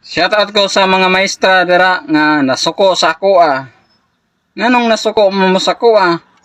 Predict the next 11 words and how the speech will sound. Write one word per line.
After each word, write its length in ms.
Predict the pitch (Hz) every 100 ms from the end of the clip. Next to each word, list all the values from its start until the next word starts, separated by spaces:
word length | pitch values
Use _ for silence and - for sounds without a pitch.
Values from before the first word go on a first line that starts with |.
| _ _ _ _ _ _ _ _ _
Nga 240 | - 160 160
tinuod 560 | 175 190 220 185 190 185
man 240 | 180 185
nga 400 | 175 175 151 - _ _ _ _ _
dagko 480 | 113 143 160 180 165
mo 160 | 143
utang. 560 | 135 190 156 139 123 123 - _ _ _ _ _ - _ -
Eskwela 640 | - 147 - 220 233 233 214
ko 80 | 202
sa 160 | 196
una. 400 | 208 214 160 135